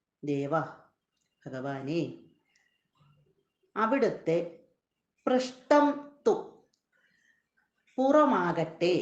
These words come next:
അധർമ്മ, അധർമ്മമാകുന്നു. ഇഹ മന സുധാംശു, ഈ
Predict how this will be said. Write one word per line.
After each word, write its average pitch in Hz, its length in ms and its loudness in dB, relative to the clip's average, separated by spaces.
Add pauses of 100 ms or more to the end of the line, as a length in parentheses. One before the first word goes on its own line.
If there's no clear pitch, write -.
(1200)
അധർമ്മ, 175 560 -2 (600)
അധർമ്മമാകുന്നു. 156 960 -2 (2750)
ഇഹ 262 200 0 (400)
മന 196 220 2 (960)
സുധാംശു, 196 840 0 (1500)
ഈ 277 140 2